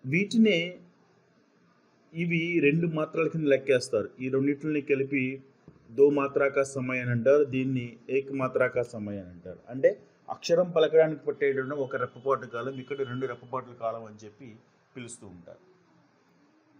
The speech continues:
అక్షరాలని సాహిత్యంలో, కవితా ప్రక్రియలో వచ్చినటువంటి అక్షరాలను వీటితో కౌంట్ చేస్తూ ఉంటారు. ఇది హిందీలో, ఇవి తెలుగులో.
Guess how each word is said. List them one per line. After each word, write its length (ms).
అక్షరాలని 680
సాహిత్యంలో, 920
కవితా 440
ప్రక్రియలో 560
వచ్చినటువంటి 460
అక్షరాలను 1000
వీటితో 680
కౌంట్ 300
చేస్తూ 300
ఉంటారు. 380
ఇది 140
హిందీలో, 680
ఇవి 160
తెలుగులో. 440